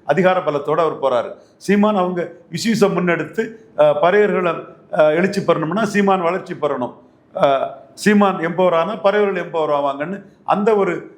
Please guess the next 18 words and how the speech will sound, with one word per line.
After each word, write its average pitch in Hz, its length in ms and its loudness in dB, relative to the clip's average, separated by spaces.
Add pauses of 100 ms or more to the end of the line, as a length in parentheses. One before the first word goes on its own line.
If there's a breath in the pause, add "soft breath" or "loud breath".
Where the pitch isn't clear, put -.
(100)
அஹ், 151 160 0
கண்ணோட்டத்துல 175 540 -2
சீமான் 165 340 -4
அதுல 139 220 0
போறாரு. 127 400 -2 (320 soft breath)
இதுக்குள் 202 460 -2
இது 185 260 -2
வந்து, 190 300 0 (420)
அஹ், 147 420 2 (260)
ஒரு 185 160 4
பாதைன்னா 175 520 -2 (200)
திருமாவளவன் 214 480 -4
பாதை 170 240 0
ஒரு 156 140 -4
பாதை 131 320 -2
தான். 90 160 -14 (300 soft breath)
அதுல 170 160 2
நம்ம 160 240 -2